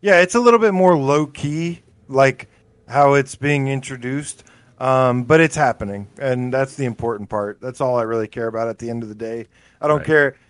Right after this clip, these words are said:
Speaker 1: You know, it, it doesn't have to look amazing or flashy. I want it to. I, I think there's no reason for it not to. Um, but,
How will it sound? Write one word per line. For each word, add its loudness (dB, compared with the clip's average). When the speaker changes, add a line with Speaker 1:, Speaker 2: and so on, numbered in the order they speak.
Speaker 1:
You -2
know, 10
it, 0
it 0
doesn't 4
have 4
to -2
look 0
amazing -2
or -4
flashy. 0
I 6
want 4
it -4
to. -10
I, 2
I 4
think 0
there's -4
no 2
reason -4
for -2
it -6
not 0
to. -8
Um, -2
but, 2